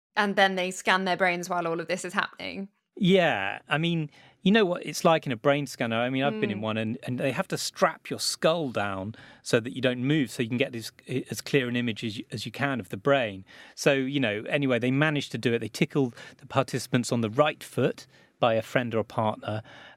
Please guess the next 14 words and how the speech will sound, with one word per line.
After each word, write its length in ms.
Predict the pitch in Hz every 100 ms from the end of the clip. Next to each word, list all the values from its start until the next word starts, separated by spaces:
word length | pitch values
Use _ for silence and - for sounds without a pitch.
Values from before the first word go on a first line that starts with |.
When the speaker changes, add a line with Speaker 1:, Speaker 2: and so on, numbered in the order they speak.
| -
Speaker 2:
The 100 | 147
participants 640 | - 170 - 185 - 165
who 80 | 131
vocalised 920 | 120 156 170 - 110 90 90 123 - - _
while 160 | - 117
they 140 | 113
were 100 | 107
laughing 560 | 107 110 107 - 95 95 - -
had 220 | - 135 - -
increased 540 | 180 175 190 156 - -
neuronal 540 | 135 139 143 139 135 131
activity 540 | - 165 151 - 117
in 80 | 113
this 140 | 120